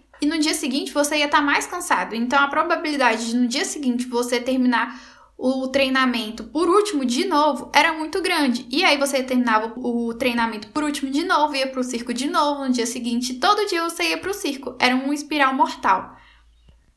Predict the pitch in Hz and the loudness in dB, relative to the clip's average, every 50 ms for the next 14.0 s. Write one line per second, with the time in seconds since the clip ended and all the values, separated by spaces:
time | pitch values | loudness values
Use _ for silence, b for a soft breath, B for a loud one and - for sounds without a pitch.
0 | _ _ _ _ _ - 262 269 277 320 311 320 311 - 285 285 349 349 339 330 | _ _ _ _ _ 0 2 2 2 2 -2 -4 -4 0 2 2 2 2 0 0
1 | - 277 277 262 262 240 269 320 339 349 - - 320 294 294 - - 294 302 294 | 0 0 2 2 0 -2 -2 -2 -2 -4 -2 -2 -2 0 0 0 0 -2 -2 -4
2 | - 294 - - - 254 240 240 233 240 - 226 202 190 220 262 294 320 294 233 | -4 -6 -4 0 0 0 0 0 -2 -4 -6 -6 -6 -4 -2 -2 0 0 0 -2
3 | - - - B B B B B - - - 254 269 285 294 311 302 302 - 285 | -2 -4 -8 B B B B B -4 0 2 2 4 4 4 2 2 2 0 -2
4 | 277 277 269 254 262 277 262 294 294 294 277 277 285 294 294 302 294 285 - - | -2 0 0 0 0 -2 -2 -2 -2 -2 -2 0 0 -2 0 0 -2 -4 -4 -4
5 | - 403 427 359 254 247 247 233 233 233 247 247 247 247 247 247 247 240 247 247 | -2 -2 0 2 2 2 2 0 -2 -2 -4 -6 -2 2 2 2 2 2 0 -6
6 | 247 B B B B - - 262 269 262 233 240 247 269 277 277 262 262 254 254 | -8 B B B B -6 -2 0 2 2 2 2 2 2 0 0 0 0 0 0
7 | 254 - 311 294 254 220 220 - - - - - _ _ _ _ - - - - | -2 0 0 0 2 0 0 -4 -8 -10 -14 -20 _ _ _ _ -20 -20 -12 -4
8 | - 226 254 247 247 247 - 277 269 285 277 277 269 - 240 233 - - - 294 | 2 4 4 4 4 2 2 2 2 2 2 0 0 -2 -2 -2 0 0 2 0
9 | 330 330 - - - - - - - 277 254 254 254 262 247 240 254 247 - 233 | 0 0 -2 -8 -12 -10 -6 -4 0 0 0 0 2 0 0 2 2 4 4 4
10 | 233 233 247 - 254 240 247 247 247 - 294 285 285 - - - 294 302 330 302 | 4 2 0 -2 0 2 2 4 4 4 2 2 0 -2 -4 -4 -4 -2 -2 -4
11 | 302 302 - 247 226 226 226 - 240 220 226 - - 269 285 294 294 294 - B | -4 -4 -4 -4 -4 -4 -2 -2 -2 -2 0 0 0 2 2 2 0 -4 -6 B
12 | B B B - - 262 247 247 277 269 302 285 277 277 269 269 269 269 277 262 | B B B 2 4 4 4 4 2 0 0 0 0 0 -2 -2 0 0 2 2
13 | 254 262 262 277 320 381 - - - - 262 240 233 233 233 - - - - - | 2 0 0 0 0 0 -2 -6 -2 2 4 4 4 2 0 -6 -12 -14 -14 -16